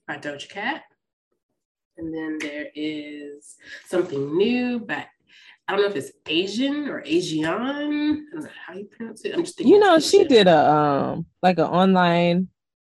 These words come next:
Speaker 2: show, and they called her ASEAN. And I didn't
Speaker 1: Ah.
Speaker 2: see her,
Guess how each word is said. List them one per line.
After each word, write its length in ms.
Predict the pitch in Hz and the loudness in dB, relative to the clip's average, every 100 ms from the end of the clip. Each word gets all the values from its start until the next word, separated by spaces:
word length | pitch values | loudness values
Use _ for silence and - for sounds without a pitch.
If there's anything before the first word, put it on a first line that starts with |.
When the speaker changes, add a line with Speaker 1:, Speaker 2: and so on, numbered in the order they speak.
| _ - | _ -18
Speaker 2:
show, 580 | - - 156 185 269 - _ _ _ _ - | -6 0 2 2 -2 -10 _ _ _ _ 2
and 160 | 196 | 6
they 120 | 185 | 4
called 240 | 180 165 165 | 2 0 2
her 140 | 156 - | 2 0
ASEAN. 800 | 147 - 143 135 - - 175 175 | -2 -2 -6 -4 -4 -6 -10 -6
And 120 | 175 160 | 0 2
I 120 | 175 | 2
didn't 360 | 165 214 226 - | 4 4 4 0
Speaker 1:
Ah. 40 | - _ | -10 _
Speaker 2:
see 140 | 202 196 | 0 2
her, 640 | 175 175 170 160 160 180 | 4 4 6 4 2 0